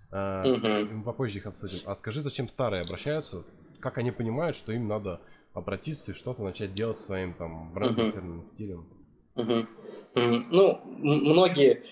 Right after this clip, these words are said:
Speaker 2: э, обращаются с таким запросом, что они уже, например, пять лет на рынке, и когда-то в самом начале они сделали какой-то логотип,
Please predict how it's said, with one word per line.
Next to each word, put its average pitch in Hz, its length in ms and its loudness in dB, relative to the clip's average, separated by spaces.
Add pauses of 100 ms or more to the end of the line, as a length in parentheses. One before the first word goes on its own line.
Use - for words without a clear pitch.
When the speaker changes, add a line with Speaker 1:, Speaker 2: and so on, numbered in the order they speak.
Speaker 2:
э, 131 60 6
обращаются 131 720 6
с - 220 -6
таким 143 260 6
запросом, 131 480 4
что 120 160 6
они 127 160 4
уже, 117 180 2
например, 107 280 0
пять - 280 4
лет 131 220 4
на 120 100 6
рынке, 143 540 2 (200)
и 127 160 4
когда-то 131 560 4
в - 40 -8
самом 117 340 2
начале 117 440 2
они 117 120 0
сделали 120 340 4
какой-то 131 420 2
логотип, 123 640 0